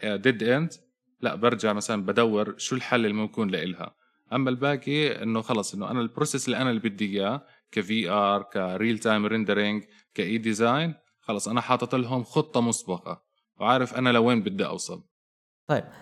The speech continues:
Speaker 2: هلا أنا بصراحة آخر إشي بتذكره عن Unreal Engine، آه، آه، بالأبديتس اللي نزلت جديد فيها، اللي هو Unreal Engine five. هذا الحكي كان قبل تقريبًا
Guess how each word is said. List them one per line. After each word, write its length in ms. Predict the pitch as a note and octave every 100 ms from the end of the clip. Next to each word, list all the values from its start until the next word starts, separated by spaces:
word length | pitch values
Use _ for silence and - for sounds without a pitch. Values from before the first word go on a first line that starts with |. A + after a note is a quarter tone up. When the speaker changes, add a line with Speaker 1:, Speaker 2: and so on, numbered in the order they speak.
| - -
Speaker 2:
هلا 180 | D3+ D#3+
أنا 120 | F3
بصراحة 460 | F3 E3+ F#3+ F#3
آخر 260 | F3 F3 E3+
إشي 160 | E3+ D3
بتذكره 500 | C#3 E3+ E3+ D3+ C3+
عن 160 | B2
Unreal 340 | A#2+ C3 C3+ B2
Engine، 520 | C3 C3+ A2 A2+ A2
آه، 40 |
آه، 580 | G#2 G#2 G2 - A#2+ G#2
بالأبديتس 800 | G2+ - - G#2+ G#2+ B2+ A#2+ -
اللي 120 | G#2
نزلت 380 | A2 G#2+ G#2+ G#2
جديد 300 | G2 A#2 G#2+
فيها، 340 | - G#2 G#2+
اللي 160 | B2+ B2+
هو 200 | C#3 D3
Unreal 360 | C#3+ C#3 B2+
Engine 240 | B2+ B2 B2
five. 320 | C#3 G#2 G#2
هذا 140 | A2+
الحكي 260 | A2 A#2 A#2
كان 220 | G#2+ G#2+
قبل 260 | G#2+ G#2 G2+
تقريبًا 500 | A2+ - G#2 F#2+